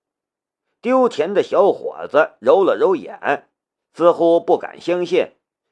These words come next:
这就是刚才让他一口一个“老板”叫得很欢的人。现在南明给人的感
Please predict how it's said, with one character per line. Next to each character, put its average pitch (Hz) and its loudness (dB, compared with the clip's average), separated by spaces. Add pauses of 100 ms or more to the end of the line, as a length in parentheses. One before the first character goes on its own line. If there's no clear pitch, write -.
(100)
这 233 6
就 175 0
是 156 0
刚 185 -2
才 135 -2
让 147 -2
他 160 -2
一 180 -6
口 73 -10
一 165 -8
个 135 0
“老 143 2
板” 87 -8 (120)
叫 180 2
得 165 -4
很 82 -12
欢 220 0
的 92 -4
人。 76 -16 (1500)
现 214 2
在 180 4
南 147 -2
明 190 -6
给 92 -8
人 127 -10
的 151 -2
感 - -14